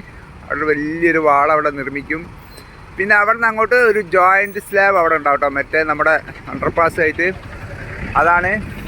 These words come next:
ഉണ്ടാകുക. അപ്പോൾ സ്നേഹിതന്മാരെ, ഇതൊക്കെയാണ് നമ്മുടെ കൂരിയാടുള്ള വിശേഷങ്ങൾ കേട്ടോ. എങ്ങനെയുണ്ട്? അടിപൊളിയായിട്ട്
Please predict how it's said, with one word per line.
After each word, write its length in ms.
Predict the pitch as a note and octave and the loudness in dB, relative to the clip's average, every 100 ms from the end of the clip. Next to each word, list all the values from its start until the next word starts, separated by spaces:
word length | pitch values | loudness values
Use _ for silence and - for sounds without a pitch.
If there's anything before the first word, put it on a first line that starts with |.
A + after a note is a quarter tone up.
| - - - - | -12 -12 -12 -6
ഉണ്ടാകുക. 280 | D3+ D#3+ D#3+ F3 - - - - - - - - - - - - - - - - - - - - - - - A#2 - - - - - - - - - - - - - - - - - - - | -2 0 0 -2 -4 -16 -16 -16 -16 -14 -14 -12 -14 -14 -14 -16 -16 -16 -16 -18 -18 -18 -16 -16 -16 -16 -16 -16 -16 -16 -18 -18 -18 -18 -18 -18 -20 -20 -20 -18 -18 -16 -16 -18 -20 -20 -4
അപ്പോൾ 160 | G#3 B3 - | 0 0 -2
സ്നേഹിതന്മാരെ, 560 | B3 B3 B3 B3+ B3+ B3+ | 0 2 4 2 4 2
ഇതൊക്കെയാണ് 320 | B3 B3 A#3+ B3 | 0 0 0 2
നമ്മുടെ 200 | A#3+ A#3+ - | 0 0 -2
കൂരിയാടുള്ള 600 | G3+ G#3+ A3 A3+ A#3 A3 A#3 | -6 -2 2 2 2 0 0
വിശേഷങ്ങൾ 460 | G3 - G#3 G#3+ G#3 | -2 -2 -2 0 0
കേട്ടോ. 200 | G3+ F#3+ B2 - - - - | 2 2 2 -4 -20 -12 -2
എങ്ങനെയുണ്ട്? 360 | G#3 A3 A3+ A3+ - - | 0 2 2 2 0 0
അടിപൊളിയായിട്ട് 680 | F3+ F3+ A3+ A3+ G#3+ G#3+ G#3+ | -2 -2 -2 2 2 2 2